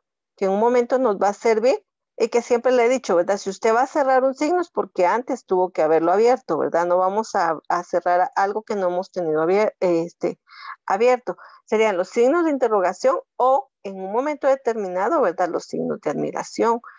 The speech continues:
que nosotros, este, vayamos a utilizar.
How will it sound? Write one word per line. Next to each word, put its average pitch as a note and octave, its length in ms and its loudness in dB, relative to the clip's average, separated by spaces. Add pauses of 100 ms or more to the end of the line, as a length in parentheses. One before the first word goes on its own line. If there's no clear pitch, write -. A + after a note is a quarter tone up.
(180)
que F3+ 120 0
nosotros, E3+ 640 -4
este, E3+ 360 -2
vayamos D#3+ 520 0
a E3+ 60 0
utilizar. D#3 580 -6